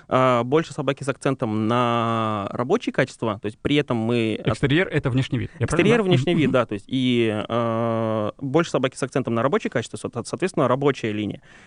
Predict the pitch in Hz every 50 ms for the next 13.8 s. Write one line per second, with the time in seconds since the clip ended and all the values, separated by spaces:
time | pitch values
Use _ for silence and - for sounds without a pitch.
0 | - - - 147 156 147 139 135 139 139 175 190 - 170 - 143 127 139 135 139
1 | 139 127 110 - - - - 123 - - 135 - - - 135 139 135 - 139 113
2 | 104 104 - - - 120 110 110 110 110 107 110 107 104 104 - - 135 139 123
3 | 110 - 120 135 156 147 170 135 117 - 123 127 175 226 220 208 147 117 107 101
4 | - - - 113 113 120 - 185 180 185 143 113 113 120 143 147 - 127 120 117
5 | 131 160 143 147 - 143 135 - - - - 117 113 113 113 110 110 107 110 110
6 | 107 107 107 107 104 101 - 98 117 139 - - - - - 135 113 120 131 139
7 | 135 120 107 104 110 104 131 - 113 - - 127 139 139 123 107 95 - - -
8 | - - - _ - 120 117 123 120 - 120 - - 123 107 - - _ _ _
9 | _ _ - - _ - - 131 131 127 127 123 120 113 113 113 117 110 - 120
10 | 117 - 160 147 143 131 127 - - 127 123 - _ - 139 127 123 123 - 135
11 | 123 - 127 123 - - - 110 113 123 117 117 113 107 104 104 104 101 - -
12 | - - 107 107 107 107 107 101 - - 135 - - 147 139 139 127 117 113 113
13 | 113 117 117 110 107 107 104 107 - - - 113 113 110 98